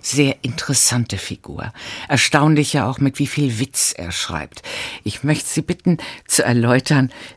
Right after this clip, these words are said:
wie man das zu interpretieren hat, dass Wole Soyinka dem Leopold Sedar Senghor,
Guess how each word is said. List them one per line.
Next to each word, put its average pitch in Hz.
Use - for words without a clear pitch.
wie 175
man 214
das 180
zu 185
interpretieren 170
hat, 151
dass 139
Wole 143
Soyinka 156
dem 120
Leopold 131
Sedar 107
Senghor, 165